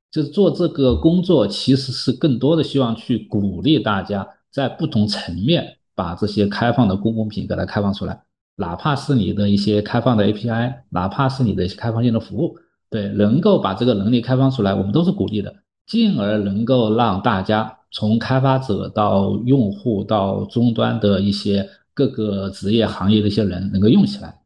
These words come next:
对，我觉得可以达到这样一个效果，而不是说你为了用一个定义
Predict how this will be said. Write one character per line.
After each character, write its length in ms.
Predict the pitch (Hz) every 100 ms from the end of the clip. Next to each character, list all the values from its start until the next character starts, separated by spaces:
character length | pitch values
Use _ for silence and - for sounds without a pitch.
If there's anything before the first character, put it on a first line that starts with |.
| _ _
对， 280 | - 104 90 101
我 140 | 98
觉 140 | 101 110
得 100 | 117
可 160 | -
以 40 | 123
达 180 | 90
到 120 | 101 131
这 140 | 175
样 160 | 220 95
一 40 |
个 100 | 98
效 240 | - 92
果， 180 | 101 - _ _ _ _
而 160 | 101 113
不 100 | 113
是 260 | 117 147 120
说 240 | - 123
你 280 | 113 101 101
为 260 | 107 151 127
了 240 | 101 98
用 200 | 113 127
一 320 | 107 101 107 -
个 220 | - 127 110
定 180 | -
义 420 | 131 110 104 101